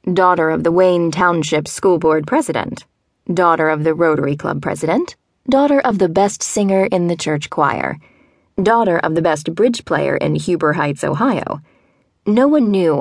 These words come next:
I hadn't been asked to my proms. Either of them. No one knew I'd never been asked on any kind of date. Ever.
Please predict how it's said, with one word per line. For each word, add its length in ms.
I 200
hadn't 400
been 160
asked 300
to 80
my 180
proms. 580
Either 380
of 80
them. 380
No 160
one 200
knew 220
I'd 240
never 300
been 160
asked 260
on 160
any 220
kind 240
of 80
date. 340
Ever. 520